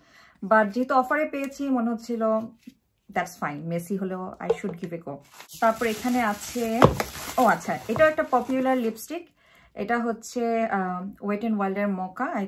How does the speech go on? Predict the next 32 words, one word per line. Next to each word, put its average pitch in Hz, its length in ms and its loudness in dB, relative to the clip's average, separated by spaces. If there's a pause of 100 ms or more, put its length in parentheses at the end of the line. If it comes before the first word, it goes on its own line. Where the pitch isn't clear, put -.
think, 285 160 -2 (220)
হ্যাঁ, 175 260 -4
Give 226 280 -2
Me 247 80 4 (100)
Mocha। 190 300 -4 (420)
এত 196 200 -8
হাইপড 214 420 0
একটা 214 180 -4
লিপস্টিক, 196 400 -4
বাংলাদেশে 185 360 -2
সবার 208 280 0
ফেভারিট, 196 520 -6 (580)
তো 190 240 -4 (760)
আমারও 202 260 -2
কেনা 175 240 -8
উচিত। 170 200 -12
আমি 175 140 -8
এটা 196 80 -10
খুলে 214 300 -8
আপনাদের 208 360 -10
সাথে - 280 -18
সোয়াচ 196 280 -8
শেয়ার 175 300 -10
করছি। 175 380 -16 (4000)
এটা 233 120 -4
একটা 247 160 -4
ব্রাউন 208 460 2
কালার 269 260 -2
আমার 254 200 0
যতটুকু 254 400 -8
মনে 220 240 -2
হচ্ছে 240 480 -8